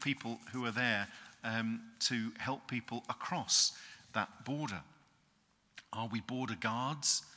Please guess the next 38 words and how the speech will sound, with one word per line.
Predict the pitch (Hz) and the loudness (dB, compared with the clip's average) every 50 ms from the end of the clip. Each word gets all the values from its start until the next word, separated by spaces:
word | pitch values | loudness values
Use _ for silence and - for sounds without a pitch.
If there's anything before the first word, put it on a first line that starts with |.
| - - - - - - | -20 -20 -20 -18 -12 -8
or | 101 117 120 | -4 -2 0
are | 120 120 117 | 0 2 2
we | 117 123 | 2 2
ambassadors? | 131 131 127 127 147 151 139 - - 127 98 101 85 - - - - - - - | 2 2 4 6 6 6 6 6 6 4 4 2 2 2 0 0 -2 -10 -10 -4
There's | - 131 113 110 | -2 2 4 4
a | 127 | 8
difference | - 165 156 - - 131 117 98 - - | 8 8 8 8 6 4 4 2 2 -2
between | - 113 - - - 123 107 101 | 0 2 2 2 2 2 0 0
the | 104 110 | 0 2
two, | - - - - 165 147 123 101 87 - - - - - | 6 6 6 6 6 4 2 2 0 -2 -6 -12 -8 -4
isn't | 143 143 127 156 127 | -2 -2 0 0 -2
there? | 110 95 85 78 - - - - | -2 -2 -2 -4 -8 -12 -10 -4
Are | - 127 139 | 0 2 2
we | 127 127 | 4 2
policing | 120 - - 120 117 143 175 - - - 113 | 2 2 0 2 4 6 8 8 8 6 6
it | 101 101 - | 2 0 -2
to | - 113 | -4 -4
keep | - - 113 107 - - | -4 -4 -6 -8 -8 -6
people | - 98 92 - 87 - - | -8 -8 -6 -8 -10 -8 -4
out, | - 147 160 127 101 95 - - - - - - - - - _ _ - _ _ _ _ | -2 0 0 0 -2 -6 -6 -8 -10 -10 -12 -20 -20 -20 -20 _ _ -20 _ _ _ _
or | - 98 98 104 | -14 -10 -8 -6
are | 104 101 98 98 92 90 | -6 -6 -6 -6 -8 -8
we | 92 95 | -6 -6
ambassadors | 95 92 90 85 101 104 101 - - 82 85 87 82 - - - - - - | -6 -6 -6 -6 -6 -2 0 0 0 -2 -4 -6 -6 -6 -8 -12 -20 -16 -16
encouraging | 92 90 87 - - 98 95 - - - 90 80 | -14 -12 -10 -8 -6 -4 -4 -4 -4 -6 -8 -8
people | - - 87 - - 85 78 - - - - - - | -8 -10 -10 -10 -10 -14 -16 -16 -18 -20 -20 -14 -10
to | - - | -10 -8
come | - - - - 90 82 82 80 - - - _ - - | -8 -8 -8 -8 -8 -8 -10 -12 -14 -18 -20 _ -8 -6
in? | 120 123 117 101 90 78 76 - - - - - - - - - | -4 -2 -2 -2 -4 -6 -10 -14 -20 -20 -20 -20 -20 -20 -14 -10
That | - - - - | -10 -8 -6 -4
might | 110 104 104 104 - - | -2 -2 -2 -4 -4 -6
be | - 95 82 73 - - - - - | -8 -8 -8 -10 -12 -20 -20 -16 -14
the | 101 | -12
calling | - - - 117 104 95 92 90 85 | -8 -8 -6 -6 -4 -4 -4 -6 -6
for | 85 - - 92 90 85 | -8 -8 -8 -6 -6 -6
us | 82 78 - - - - - - - - - | -4 -2 -2 -2 -2 -4 -10 -18 -18 -12 -10
as | 92 - - | -10 -8 -6
well. | 104 107 107 101 90 | -2 -2 -2 -2 -4